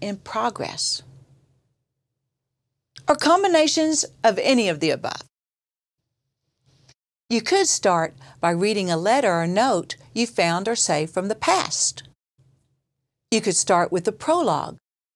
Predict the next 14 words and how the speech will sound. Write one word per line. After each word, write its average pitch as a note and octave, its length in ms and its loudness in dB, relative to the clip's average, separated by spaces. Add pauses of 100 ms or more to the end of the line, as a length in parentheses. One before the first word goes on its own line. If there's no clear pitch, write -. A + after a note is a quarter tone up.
(500)
background G3+ 580 0
information F3+ 880 -4 (300)
that A#3+ 180 0
tells D4+ 400 0
of G#3+ 120 -2
events G#3+ 480 0
from F#3 200 -2
the F3 80 -2
past F3 500 0
that - 140 0
set F#3 320 2
up - 200 2
the F3 80 -4
story. - 500 -4